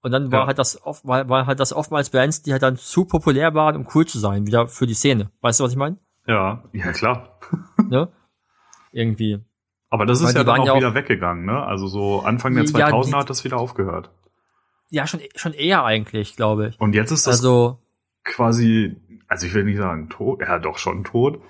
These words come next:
Speaker 1: Ich glaub, ich
Speaker 2: aber
Speaker 1: glaub, das Genre ist tot.
Speaker 2: Ja, aber ich glaub, das wird gerade wieder, äh, wiederbelebt oder so. Aber mit, ach, ich weiß nicht, da bin ich nicht so richtig drin. Bevor ich
Speaker 1: Da, da, ga-,
Speaker 2: <laughs> Quatsch
Speaker 1: da, da
Speaker 2: sage.
Speaker 1: gab's,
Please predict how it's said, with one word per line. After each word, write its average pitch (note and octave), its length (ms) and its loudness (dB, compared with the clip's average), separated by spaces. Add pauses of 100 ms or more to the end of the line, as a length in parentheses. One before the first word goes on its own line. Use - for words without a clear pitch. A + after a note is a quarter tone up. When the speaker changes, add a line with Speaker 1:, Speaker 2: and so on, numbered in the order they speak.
(100)
Speaker 1:
Ich - 120 -12
glaub, A#2 200 2
ich G#2+ 60 2
Speaker 2:
aber G#2+ 120 4
Speaker 1:
glaub, G#2 100 2
das G2+ 160 2
Genre C3 280 4
ist - 160 0
tot. A2 340 -4 (680)
Speaker 2:
Ja, G#2 160 2
aber G#2 280 0
ich G#2 140 -4
glaub, A#2+ 200 0
das A#2+ 180 -2
wird A2 100 -2
gerade G2+ 300 0
wieder, G2+ 560 2 (260)
äh, - 200 -8
wiederbelebt F2 840 0
oder E2+ 240 -2
so. F2 240 -2 (160)
Aber F#2 380 2
mit, F#2 500 0 (680)
ach, F#2+ 240 -6
ich - 320 -12 (240)
weiß F#2+ 240 -2
nicht, F#2 100 4
da F2+ 80 2
bin F2+ 160 0
ich E2 100 -4
nicht E2+ 140 -4
so - 80 -12
richtig - 280 -14
drin. F2 300 -8
Bevor A2 260 0
ich A#2 100 -2
Speaker 1:
Da, C#3 100 2
da, C#3+ 220 0
ga-, A#2+ 140 0
Speaker 2:
<laughs> - 40 -8
Quatsch B2 240 2
Speaker 1:
da, B2 60 2
da - 100 -2
Speaker 2:
sage. C3 140 2
Speaker 1:
gab's, C3 500 2